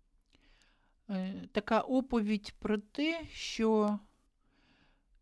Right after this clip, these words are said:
що може с-, е, здійснити для своєї країни, для своєї нації, е,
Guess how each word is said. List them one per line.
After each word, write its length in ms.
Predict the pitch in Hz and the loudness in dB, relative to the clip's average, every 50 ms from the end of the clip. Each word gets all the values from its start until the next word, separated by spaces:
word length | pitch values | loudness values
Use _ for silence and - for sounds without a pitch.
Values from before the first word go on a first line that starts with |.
| _ _ _ _ _ _ _ _ _ | _ _ _ _ _ _ _ _ _
що 260 | - - - 262 262 | -8 -2 4 4 6
може 400 | 277 269 254 240 240 233 - 226 | 8 8 8 6 6 4 2 0
с-, 280 | 214 202 - - - - - - | -2 -2 -6 -14 -16 -16 -14 -8
е, 300 | 220 220 214 202 196 190 196 190 - - - - 220 | -6 -4 -2 -2 -2 -4 -6 -8 -10 -12 -16 -12 -12
здійснити 1160 | 214 - - 196 202 233 226 - - - 262 254 262 247 226 247 - 185 170 165 165 175 175 175 - - _ _ _ _ _ _ _ _ _ _ _ _ _ _ _ | -8 -4 -2 2 2 2 2 2 0 2 6 8 8 8 6 4 0 -2 -2 -2 -4 -8 -10 -12 -14 -20 _ _ _ _ _ _ _ _ _ _ _ _ _ _ _
для 140 | 196 190 196 | 0 2 2
своєї 580 | - - 214 220 220 208 220 226 220 214 196 | 2 2 2 2 2 2 2 2 4 2 2
країни, 680 | 196 - - - 202 196 202 208 233 254 262 262 247 214 | 0 -2 -4 -2 0 0 2 2 2 2 2 4 4 2
для 160 | 175 180 190 | 2 0 -4
своєї 600 | - - - 208 202 208 202 214 220 214 202 196 190 | -6 -4 -2 0 0 2 2 2 2 2 2 2 2
нації, 840 | 190 196 208 226 247 262 254 - - - 180 170 160 160 165 170 - _ _ _ _ _ _ _ _ _ _ _ _ _ _ _ _ _ _ - | 2 2 2 4 2 2 0 -4 -6 -4 -4 -4 -4 -6 -8 -12 -16 _ _ _ _ _ _ _ _ _ _ _ _ _ _ _ _ _ _ -10
е, 340 | 196 190 180 180 185 185 | -8 -8 -6 -6 -8 -10